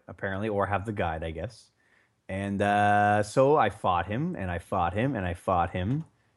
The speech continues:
And then at one point, I had nothing left. All I had left was Paula and Neth. And I was like, "I'm gonna hit Pray just to see. Maybe I'll get lucky and I'll bring somebody back to life."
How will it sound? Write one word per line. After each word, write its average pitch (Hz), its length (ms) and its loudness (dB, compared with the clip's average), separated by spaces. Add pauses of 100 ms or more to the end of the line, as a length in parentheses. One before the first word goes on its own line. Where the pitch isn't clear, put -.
(120)
And 98 220 -4
then 98 720 2 (380)
at 92 120 -2
one 120 180 2
point, 110 280 2
I 92 60 2
had 92 180 2
nothing 113 400 0
left. 98 400 -4
All 131 160 2
I 127 100 2
had 120 180 0
left 110 260 -2
was 90 120 -8
Paula 123 440 2
and 107 100 -2
Neth. 95 360 -6 (280)
And 95 60 -6
I - 20 -4
was 98 60 -6
like, 104 100 -2
"I'm 117 100 0
gonna 107 140 -2
hit 101 220 -4
Pray 82 360 -6
just 90 220 -8
to 95 80 -10
see. 85 400 -8
Maybe 95 220 -2
I'll 92 100 2
get 90 140 -6
lucky 85 260 -6
and 87 80 -4
I'll 87 60 -4
bring 92 160 -2
somebody 85 240 -4
back 82 220 -6
to - 40 -8
life." - 320 -16